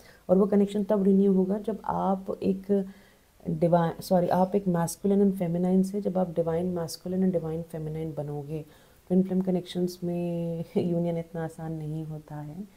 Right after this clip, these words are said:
ये चीज़ का आपने ध्यान रखना है। आपको अपने ऊपर काम करना है। अगर आप अपने ऊपर काम नहीं करोगे, आप inner work नहीं करोगे,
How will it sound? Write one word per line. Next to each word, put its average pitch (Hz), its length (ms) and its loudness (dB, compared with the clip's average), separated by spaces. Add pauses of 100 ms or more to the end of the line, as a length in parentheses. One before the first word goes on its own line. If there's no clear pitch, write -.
(320)
ये 175 80 -4
चीज़ 175 220 -6
का 170 120 -6
आपने 170 240 -6
ध्यान 156 300 -8
रखना 151 260 -8
है। 165 120 -4
आपको 160 340 -4
अपने 185 220 2
ऊपर 180 280 2
काम 160 240 -4
करना 151 280 -8
है। 160 60 -6
अगर 170 120 -2
आप 170 140 -2
अपने 175 260 -4
ऊपर 170 260 -2
काम 170 280 -2
नहीं 165 200 -4
करोगे, 170 260 -4
आप 170 180 -4
inner 165 120 -2
work 165 240 -4
नहीं 160 200 -4
करोगे, 165 400 -4